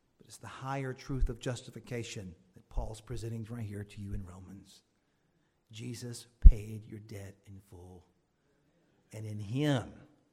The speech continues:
in him, our husband, the, the, the husband of the, uh, we're the bride, he's the husband. Use that metaphor. He's paid it all. And we can say not guilty through him, not through ourselves.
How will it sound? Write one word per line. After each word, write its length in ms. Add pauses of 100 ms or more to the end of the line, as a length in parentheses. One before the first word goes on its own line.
(760)
in 140
him, 280
our 140
husband, 420 (360)
the, 60 (240)
the, 160 (200)
the 80
husband 400
of 100
the, 100 (400)
uh, 40 (200)
we're 220
the 80
bride, 400 (140)
he's 180
the 100
husband. 380 (640)
Use 220
that 140
metaphor. 540 (540)
He's 140
paid 200
it 120
all. 280 (880)
And 140
we 80
can 100
say 220
not 240
guilty 420 (960)
through 180 (120)
him, 180 (1500)
not 320
through 160
ourselves. 600